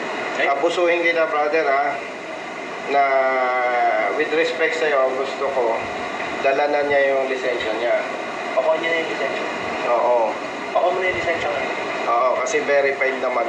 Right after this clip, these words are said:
Speaker 1: to. Hindi naman pati ako magsisinungaling, mapapayaway executive director. Buti sana kung hindi ito abogado, pwede yung bula-bulahin ko to. <laughs> O, waka mo. Ito, brother,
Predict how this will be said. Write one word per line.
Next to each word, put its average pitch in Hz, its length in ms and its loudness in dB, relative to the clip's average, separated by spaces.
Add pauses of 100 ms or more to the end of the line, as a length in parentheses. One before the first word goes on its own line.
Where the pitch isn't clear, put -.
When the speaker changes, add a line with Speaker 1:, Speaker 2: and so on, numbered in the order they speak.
(100)
Speaker 1:
to. 120 80 2 (160)
Hindi 151 160 2
naman 151 240 2
pati 143 180 0
ako 143 220 2
magsisinungaling, 139 720 0
mapapayaway 127 1120 2 (560)
executive 127 480 0
director. 127 480 2 (960)
Buti 147 240 2
sana 160 280 2
kung 160 200 4
hindi 165 240 4
ito 160 120 2
abogado, 147 600 2
pwede 131 240 2
yung 135 160 0
bula-bulahin 131 640 2
ko 127 40 0 (120)
to. 131 60 2 (720)
<laughs> - 680 0
O, 151 160 4
waka 170 240 2
mo. 185 100 4 (540)
Ito, 208 260 4 (140)
brother, 208 440 2